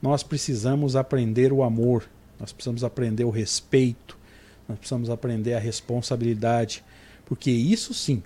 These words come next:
faz diferença na nossa vida. Assumir as responsabilidades antes de exigir os direitos, cumprir os deveres, porque pela própria lei da natureza, primeiro a gente planta,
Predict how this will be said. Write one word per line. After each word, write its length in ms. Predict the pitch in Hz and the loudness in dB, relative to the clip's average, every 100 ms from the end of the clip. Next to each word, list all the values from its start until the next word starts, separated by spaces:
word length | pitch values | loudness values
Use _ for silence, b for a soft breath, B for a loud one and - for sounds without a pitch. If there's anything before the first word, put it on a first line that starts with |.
| - b b b | -10 b b b
faz 380 | - - 135 135 | -4 2 4 4
diferença 600 | 131 - 143 120 117 - | 0 2 2 2 -2 -2
na 140 | 123 | -4
nossa 260 | 120 120 131 | -2 -4 -4
vida. 320 | 104 101 95 - - | -4 -6 -10 -14 -10
Assumir 580 | 110 - 127 127 190 | -6 -2 0 4 4
as 140 | 185 127 | 4 2
responsabilidades 1000 | 127 - 127 123 123 117 110 101 - - B B - | 0 -2 -4 -2 -2 -2 -2 -2 -6 -10 B B 2
antes 420 | 143 202 - 147 | 6 6 4 -4
de 180 | 139 147 | 2 4
exigir 640 | 160 139 139 107 127 190 | 4 2 0 2 4 4
os 100 | 190 | 4
direitos, 540 | 143 147 143 120 - - b b | 2 4 4 4 -8 -16 b b
cumprir 560 | - 139 117 - 156 185 | -2 0 0 4 6 6
os 100 | 156 | 4
deveres, 460 | 139 120 120 101 - | 4 4 4 2 -4
porque 220 | - 127 | -6 -4
pela 240 | 135 127 | -2 -4
própria 380 | - 170 202 196 | 0 2 4 4
lei 180 | 151 170 | 4 2
da 80 | 170 | 2
natureza, 460 | 165 180 147 123 | 0 0 2 0
primeiro 420 | - 127 107 131 | -2 -2 0 2
a 60 | 165 | 2
gente 160 | 180 - | 0 2
planta, 500 | 175 170 - 92 | 4 4 4 -4